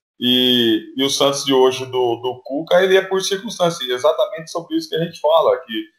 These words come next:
eu sou apaixonado por Santos, torço pro Santos, tenho uma história do Santos, tenho meu rosto pintado no muro,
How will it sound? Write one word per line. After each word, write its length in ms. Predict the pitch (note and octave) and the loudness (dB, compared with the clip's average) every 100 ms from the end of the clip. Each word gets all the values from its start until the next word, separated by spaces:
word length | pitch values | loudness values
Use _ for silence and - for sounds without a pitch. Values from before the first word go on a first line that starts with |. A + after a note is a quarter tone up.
| _ _ A2+ A2+ A#2 | _ _ -6 0 4
eu 300 | C3 D#3+ D#3+ | 6 6 2
sou 380 | - E3 D#3+ | 2 4 4
apaixonado 680 | D#3+ D#3+ D#3+ F3 D#3+ D3+ D3 | 4 2 2 0 2 0 -2
por 100 | B2+ | -12
Santos, 460 | - A2+ C#3 C#3+ - | -4 -2 -2 -4 -2
torço 260 | C#3+ C#3+ | -2 -2
pro 80 | A2+ | -12
Santos, 560 | - A2+ C3+ C#3+ - - | -8 -2 0 -2 -6 -4
tenho 180 | A#2+ B2 | -2 -2
uma 100 | A2+ | -2
história 340 | - A#2 A#2 | 0 2 0
do 80 | A2 | -8
Santos, 380 | - A#2+ C3+ C3 | 0 2 2 2
tenho 100 | B2+ | 0
meu 120 | G#2+ | 2
rosto 240 | A#2 - | 0 -6
pintado 340 | A2+ A2 A2+ A2 | -4 2 2 0
no 100 | G#2+ | -6
muro, 460 | B2+ D3+ C#3 - | 2 4 2 -4